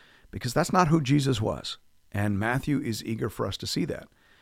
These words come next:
He says, quoting from Isaiah forty-two and applying it to Jesus, "He will not quarrel or cry aloud, nor will anyone hear his voice in the streets. A bruised reed he will not break, and a smoldering wick he will not quench,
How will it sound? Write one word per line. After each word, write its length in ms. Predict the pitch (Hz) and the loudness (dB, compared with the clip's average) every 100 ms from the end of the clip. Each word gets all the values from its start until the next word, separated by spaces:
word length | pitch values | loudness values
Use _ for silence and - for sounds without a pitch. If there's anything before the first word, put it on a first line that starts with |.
| _ _ | _ _
He 120 | 127 | 0
says, 360 | 135 190 180 131 | 6 8 8 6
quoting 480 | - 147 131 143 123 | 6 8 10 8 4
from 380 | - 131 117 - | 4 4 4 2
Isaiah 280 | 117 127 113 | 2 4 6
forty-two 400 | 123 107 - 175 | 4 4 4 4
and 100 | 107 | 4
applying 460 | 92 - 147 165 | -2 2 4 4
it 100 | 110 95 | 0 -4
to 100 | 101 | 0
Jesus, 460 | 107 123 101 101 - - - - _ | 2 2 -2 -6 -12 -20 -20 -20 _
"He 240 | - 151 185 | 2 6 8
will 280 | 175 202 208 | 10 8 8
not 360 | 202 196 - | 4 0 -4
quarrel 640 | - 160 175 170 78 58 _ _ _ - | -4 2 4 4 2 -2 _ _ _ 4
or 160 | 120 | 4
cry 340 | 123 - 135 143 | 4 2 4 4
aloud, 500 | 139 139 120 69 - _ _ | 4 4 4 0 -8 _ _
nor 240 | 113 139 | 8 8
will 160 | 147 143 | 8 4
anyone 300 | 127 156 160 | 2 0 2
hear 260 | 127 139 131 | 4 4 4
his 180 | 143 | 0
voice 380 | 135 110 117 - | 2 2 2 0
in 140 | - 117 | -4 -4
the 60 | |
streets. 460 | - 175 185 - - _ _ _ - - | -2 -2 -2 -8 -18 _ _ _ -20 -8
A 100 | - | -2
bruised 540 | 101 110 139 160 165 - | 4 8 12 12 10 6
reed 300 | 151 165 160 | 6 6 6
he 120 | 135 | 6
will 120 | 139 | 8
not 240 | 143 175 - | 4 2 2
break, 440 | 104 104 165 - _ _ _ _ | 2 2 -2 -8 _ _ _ _
and 140 | - 107 | -2 0
a 40 | |
smoldering 840 | - - 110 117 139 131 131 135 - _ | 0 0 4 6 6 6 6 2 -2 _
wick 380 | 104 123 - - | 2 2 -2 -18
he 200 | - 117 | -2 2
will 140 | 123 139 | 4 2
not 220 | 147 - | 0 -2
quench, 440 | - 208 - - | -2 -2 -4 -8